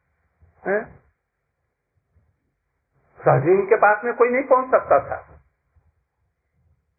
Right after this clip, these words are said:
हमने देखा है गुरु जी के लिए बड़े बड़े लोग सब प्रभुपाद जी के बड़े सब कुछ एकदम नीचे बैठ करके खूब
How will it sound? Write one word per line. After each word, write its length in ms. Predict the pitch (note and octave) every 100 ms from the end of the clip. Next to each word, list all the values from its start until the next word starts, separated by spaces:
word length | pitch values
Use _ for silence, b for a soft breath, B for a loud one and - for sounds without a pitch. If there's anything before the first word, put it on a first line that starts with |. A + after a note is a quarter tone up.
| _ _ _ _ - -
हमने 200 | D3+ F#3
देखा 300 | F3+ E3+ G#3
है 240 | G#3 F3+
गुरु 160 | D3+ F3+
जी 140 | E3
के 120 | D#3+ C#3+
लिए 240 | C3 B2 - _ _ _ _ _ _ _ _ _ -
बड़े 120 | -
बड़े 240 | - D#3
लोग 360 | C#3+ C3 C#3 -
सब 140 | C3
प्रभुपाद 600 | - _ _ C3+ D3 - C3+
जी 140 | B2+
के 120 | C3+
बड़े 220 | B2+ B2
सब 240 | A#2+ C3+ - -
कुछ 120 | C3+ - - - - F2+ _ _ _ _ _ _ _ _ _ _ - - _ _ _ _ _ _ -
एकदम 220 | C3 C3+
नीचे 360 | C3+ D#3+ D#3+ D3
बैठ 220 | C#3 C3+
करके 240 | C#3+ -
खूब 280 | D#3+ E3 F3